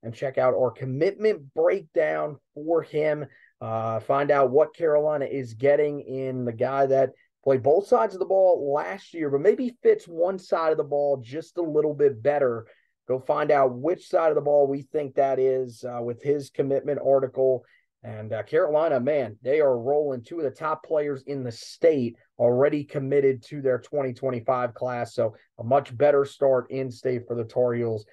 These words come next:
than what they were dealing with in this past cycle. Also, uh, make sure that you guys are looking out. We're gonna have you covered when the commitment of twenty twenty-four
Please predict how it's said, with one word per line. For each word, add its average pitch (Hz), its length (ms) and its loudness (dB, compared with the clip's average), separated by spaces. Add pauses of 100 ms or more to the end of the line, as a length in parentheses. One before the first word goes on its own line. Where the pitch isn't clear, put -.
(280)
than 143 220 2
what 135 180 2
they 131 140 4
were 120 100 -2
dealing 120 460 -4
with 113 240 -8 (120)
in 117 240 -4
this 107 220 -8
past 143 420 -6
cycle. 135 540 4 (300)
Also, 131 560 4
uh, 123 200 6
make 127 200 -2
sure 135 240 0
that 127 160 0
you 123 100 -8
guys 127 300 0
are 123 40 -4
looking 135 320 -2
out. 139 280 -4 (200)
We're 123 160 0
gonna 139 140 -2
have 139 160 -2
you 131 80 -10
covered 143 540 0
when 131 500 -6
the 120 120 -10
commitment 135 580 0
of 123 160 0
twenty 147 340 -2
twenty-four 143 960 0